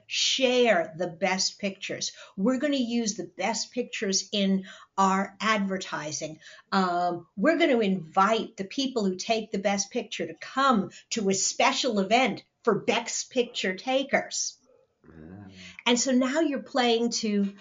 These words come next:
Speaker 1: the ego. And so now you've kinda got my attention. Um, I'll give you a really good example. Um, uh, American football is a big deal in America. And
Speaker 2: Yeah.
Speaker 1: the Super Bowl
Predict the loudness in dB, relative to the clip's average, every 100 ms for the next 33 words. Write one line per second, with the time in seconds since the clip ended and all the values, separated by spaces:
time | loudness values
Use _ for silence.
0 | -12 -2 0 0 0 2 4 2 -2 -4
1 | -14 _ -4 -2 0 0 0 -2 0 0
2 | 0 0 -4 _ -12 -2 0 0 -4 -4
3 | 0 2 2 2 0 -2 -4 -6 -6 -4
4 | -4 -6 -8 -16 -18 -12 0 2 2 0
5 | 0 2 4 4 2 0 2 4 4 4
6 | 0 -2 -4 -4 -2 0 0 -2 -8 -20
7 | -20 _ _ 0 2 2 -2 -6 _ _
8 | -6 -4 -2 -6 -10 -12 0 2 6 6
9 | 4 2 -2 -4 -6 -10 -12 -14 _ _
10 | _ -2 0 2 2 0 0 0 0 0
11 | 0 2 2 2 -12 -20 _ _ -20 -4
12 | 0 2 4 6 6 6 6 6 8 6
13 | 6 4 4 0